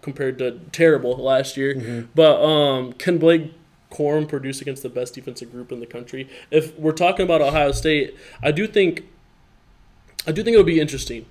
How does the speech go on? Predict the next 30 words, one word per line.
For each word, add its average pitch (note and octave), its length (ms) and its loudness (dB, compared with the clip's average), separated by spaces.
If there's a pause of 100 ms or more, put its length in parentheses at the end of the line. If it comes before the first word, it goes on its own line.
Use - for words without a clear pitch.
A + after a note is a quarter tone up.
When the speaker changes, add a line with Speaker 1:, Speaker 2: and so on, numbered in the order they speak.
Speaker 1:
because D3+ 480 0 (1300)
neither G3 320 2
of G#3+ 60 4
these G#3 220 -2
teams F#3 460 -2
have, D#3 240 -4
like, D3+ 240 2
have, D3 380 -6 (220)
like, D3+ 360 -4
truly F3+ 460 0
been D3 260 -2
tested C3+ 720 -4
against C3+ 440 -6 (120)
a C#3 80 -10
top C#3+ 360 -4
offense. B2 420 -8
Like, C3 120 -6
Ohio D3+ 180 0
State E3+ 200 -2
hasn't D#3+ 240 -2
played D3 460 -4
a C#3+ 80 -6
rush C#3 260 -2
offense C3+ 380 -4
like C3 140 -8
Michigan's. B2 600 -10
Ohio, C3 260 -6
Michigan D3 380 -6
hasn't C3+ 300 -6
played C3+ 320 -4